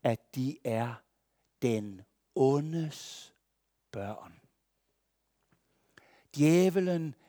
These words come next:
er giftigheden selv, og hans gift er den, der bestemmer hans børns liv. De er som hans børn giftige planter.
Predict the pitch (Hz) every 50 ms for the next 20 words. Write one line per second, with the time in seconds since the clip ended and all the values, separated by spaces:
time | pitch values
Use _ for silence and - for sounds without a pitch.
0 | _ _ - 143 139 139 - _ - 160 165 156 - - - - 180 170 139 131
1 | 160 151 151 135 135 139 135 - - - 147 139 139 131 - - - - _ _
2 | _ _ _ _ _ - - - - - _ _ - 156 151 135 - - 170 180
3 | 190 196 196 - - - - - - _ _ _ - 185 190 190 - - - -
4 | - - - - - 170 165 160 - _ - 175 165 170 170 - - _ _ _
5 | _ _ _ _ _ _ _ _ - - _ - 165 151 - 156 147 - - -
6 | - 175 170 170 160 156 156 156 139 - _ _ _ _ _ - 131 131 120 117
7 | - - - - - - 156 151 165 156 127 147 151 139 - - - - - _
8 | - 104 101 113 117 123 - - _ - - - _ _ _ _ _ _ _ _
9 | _ _ _ _ _ - - 156 160 175 - - 190 185 190 180 165 - - _
10 | _ _ - - - 165 156 143 123 - - 156 165 165 180 165 - - - -
11 | _ _ 151 156 160 160 139 135 139 147 139 127 _ _ _ _ _ _ _ _
12 | _ _ - 160 175 165 - - - - - 160 151 143 139 131 120 - - _
13 | _ _ - - 123 113 113 110 113 117 - 123 98 - - _